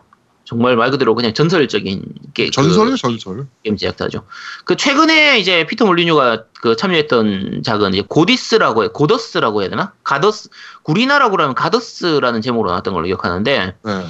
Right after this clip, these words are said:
Speaker 1: 그 모바일로 만드는 각 게임이었어요. 지금도
Speaker 2: 음.
Speaker 1: 그 있거든요. 스토어에 있으니까
Speaker 2: 네.
Speaker 1: 그 너무 큰 기대는 하지 마시고 모바일에서 어차피 아무래도 좀 한계가 있다 보니까
Speaker 2: 그렇죠.
Speaker 1: 그,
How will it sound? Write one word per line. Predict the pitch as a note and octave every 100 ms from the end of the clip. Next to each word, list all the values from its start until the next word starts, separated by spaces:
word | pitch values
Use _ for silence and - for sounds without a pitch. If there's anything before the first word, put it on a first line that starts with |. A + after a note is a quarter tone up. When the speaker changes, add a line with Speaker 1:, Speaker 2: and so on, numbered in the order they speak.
| D#2 - - _ -
Speaker 1:
그 | C#3
모바일로 | A#2 D3 C4+ D4 B3+
만드는 | D#3 G2+ G#2+ G#2+
각 | G#2+ -
게임이었어요. | - A2 D#2+ C2+ - C2 - -
지금도 | A3 B3+ C4 A#3 F3+ D3+
Speaker 2:
음. |
Speaker 1:
그 | - D#3
있거든요. | D#3 A3 E3 A3+
스토어에 | - - A#3 D#3
있으니까 | A#2 D#3 D3 A3 F3+ F#2 - _ _ A#2
Speaker 2:
네. | G#2+ F#2 - _
Speaker 1:
그 | - D3 B2+ G#2+
너무 | B2 G#3
큰 | - C4
기대는 | C4+ C4 D#3
하지 | D3+
마시고 | G#2+ F#2 A2+ B2+ G2 F#2 _ _ _ _ _ -
모바일에서 | B2 G3+ A#3 G#3+ F#3 C#3
어차피 | A#2 C#3 C#3+
아무래도 | B2+ C#3
좀 | C#3
한계가 | E3 F#3 G3+
있다 | - D#3
보니까 | G#2+ F#2+ C#3+ B2+ E2 - -
Speaker 2:
그렇죠. | F3 - - C3+ _
Speaker 1:
그, | - B2+ A#2 G#2 F2+ D#2 D2 B1 B1 A#1 B1+